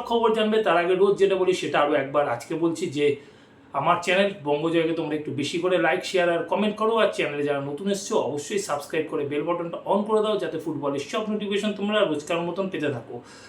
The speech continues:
আর তোমরা একটু লাইক, শেয়ার, কমেন্ট বেশি করে করলে আমিও কিন্তু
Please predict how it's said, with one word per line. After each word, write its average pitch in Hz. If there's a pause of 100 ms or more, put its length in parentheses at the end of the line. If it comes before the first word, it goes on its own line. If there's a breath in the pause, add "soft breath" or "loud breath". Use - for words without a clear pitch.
(160 loud breath)
আর 127
তোমরা 180
একটু 196
লাইক, -
শেয়ার, 180
কমেন্ট 175
বেশি 151
করে 180
করলে 202
আমিও 170
কিন্তু 185